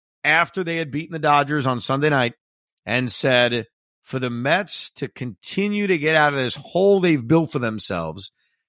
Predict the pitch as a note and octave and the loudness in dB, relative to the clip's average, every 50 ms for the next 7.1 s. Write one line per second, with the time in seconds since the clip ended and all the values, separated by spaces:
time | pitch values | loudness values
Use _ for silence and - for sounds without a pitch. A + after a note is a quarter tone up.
0 | _ _ - A#2+ C3 D3 F3 G3+ G#3+ G#3+ G#3 G3 F#3+ G3 F#3+ F#3 E3 D3 B2+ B2 | _ _ -2 0 2 4 4 4 4 4 4 4 4 4 4 4 0 -2 -2 2
1 | D#3+ F#3 E3+ D3 A#2 G#2+ F#2 _ _ _ _ _ _ _ _ _ - - B2 - | 4 4 4 4 2 -2 -4 _ _ _ _ _ _ _ _ _ -6 -4 -4 -2
2 | - D3 C3 - - D#3 D3+ C#3+ D3 - A#2+ - B2 G#2 - B2+ B2 A#2+ A2+ A#2+ | -2 -2 -2 0 2 2 2 2 2 -2 -6 -6 -4 -2 2 2 2 4 2 2
3 | A2 A2 G#2+ G#2 G2 - - E2 D2 C#2+ - - B2 D#3 E3+ - F#3+ F3+ - F3+ | 2 2 0 0 -2 -6 -8 -8 -10 -12 -10 -6 -2 -2 0 0 0 0 2 0
4 | D3+ - - A#3 B3 G#3 A#2 B2+ A2 F#2+ E2+ F#2 B2 A2+ - D#3 D3 C#3+ C3+ A#2 | 0 0 0 0 0 0 0 -2 -6 -6 -4 -4 -4 -2 2 2 4 4 2 0
5 | - _ _ - _ _ _ _ _ - - C#3 A#2+ - F3 A#3 A3+ - A3 A#3+ | -4 _ _ -20 _ _ _ _ _ -4 -4 -4 -2 0 0 0 0 2 0 0
6 | A#3 F#3 D#3+ E3+ D#3+ E3 F3 F3 F#3 E3+ D#3+ C#3+ D#3 D#3+ D#3+ D#3+ - E3+ E3+ D#3+ | 0 2 0 0 2 2 0 2 2 2 2 2 2 0 0 0 0 0 0 0
7 | D3 - | -2 -6